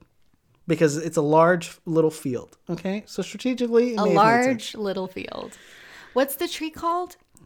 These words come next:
Speaker 1: I think Wormwood or something like that.
Speaker 2: I don't think that's right.
Speaker 1: It's the God's Forest.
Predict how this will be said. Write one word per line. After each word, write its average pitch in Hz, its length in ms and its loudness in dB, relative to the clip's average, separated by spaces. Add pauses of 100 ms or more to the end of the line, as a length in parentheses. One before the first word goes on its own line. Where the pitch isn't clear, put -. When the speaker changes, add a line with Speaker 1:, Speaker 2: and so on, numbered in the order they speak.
(100)
Speaker 1:
I 190 60 -4
think 214 220 -2
Wormwood 214 580 -2
or 233 80 -10
something 254 260 -2
like 254 140 -6
that. 262 240 -2
Speaker 2:
I 202 80 -6
don't 202 160 -6
think 196 180 -12
that's 180 240 -10
right. 170 300 -12
Speaker 1:
It's 190 160 -2
the 226 100 -2
God's 196 580 2
Forest. - 840 -4